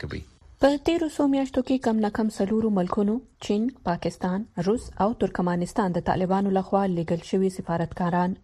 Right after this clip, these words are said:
Speaker 2: منلي. خو یادو هیوادونو د طالبانو د اته میاشتني حکومت په رسمیت د پیژندلو نه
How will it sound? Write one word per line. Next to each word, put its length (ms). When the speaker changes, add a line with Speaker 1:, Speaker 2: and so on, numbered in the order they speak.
Speaker 2:
منلي. 280
خو 100
یادو 280
هیوادونو 500
د 140
طالبانو 540
د 180
اته 380
میاشتني 500
حکومت 420
په 140
رسمیت 480
د 100
پیژندلو 500
نه 100